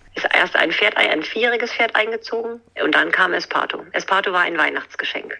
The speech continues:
Der stand auch, wusste ich auch nicht, und der stand auch wirklich zu Weihnachten in der Box und ich wusste es nicht. Wir haben ihn also ausprobiert, Mama und ich. War auf jeden Fall zu teuer. Also da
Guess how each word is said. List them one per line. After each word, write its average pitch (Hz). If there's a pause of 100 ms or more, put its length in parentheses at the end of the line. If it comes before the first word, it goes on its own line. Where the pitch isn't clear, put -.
(100)
Der 170
stand 185
auch, 156
wusste 214
ich 208
auch 208
nicht, 208
und 190
der 175
stand 175
auch 160
wirklich 185
zu 170
Weihnachten 160
in 160
der 151
Box 175
und 175
ich 165
wusste -
es -
nicht. -
Wir 175
haben 226
ihn 202
also 160
ausprobiert, 247 (440)
Mama 196
und -
ich. - (160)
War 143
auf -
jeden 151
Fall -
zu 147
teuer. - (260)
Also 147
da 151